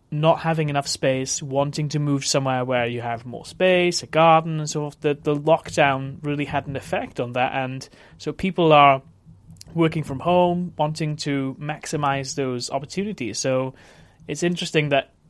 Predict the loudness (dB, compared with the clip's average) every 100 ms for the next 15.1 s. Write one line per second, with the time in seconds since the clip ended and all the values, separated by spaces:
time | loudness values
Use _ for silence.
0 | _ -4 -2 2 2 4 2 0 -2 4
1 | 4 2 -4 -8 -14 -16 -20 -20 _ -12
2 | 0 4 6 4 2 -2 -4 -4 -4 0
3 | 2 2 -2 -8 -6 -4 -4 0 0 0
4 | -4 -2 -2 -2 -4 -6 -6 -2 -2 -2
5 | -4 -4 -2 -4 -6 -4 -2 -2 -4 -4
6 | -4 -6 -8 -6 -6 0 2 2 0 -4
7 | -4 -6 -14 _ -20 _ -4 -2 0 -4
8 | -4 -4 -6 -10 -12 -16 -20 -20 -20 -4
9 | 0 2 0 -6 -12 -14 -2 0 2 2
10 | 2 0 0 -2 2 2 0 -4 -10 _
11 | -12 -4 0 0 0 0 0 -2 -6 -10
12 | -6 -4 -2 -4 -2 -4 -4 -2 2 2
13 | 0 -4 -14 -4 -4 -2 -2 -4 -4 -10
14 | -4 -4 -4 -8 -8 -8 -2 -2 -2 -8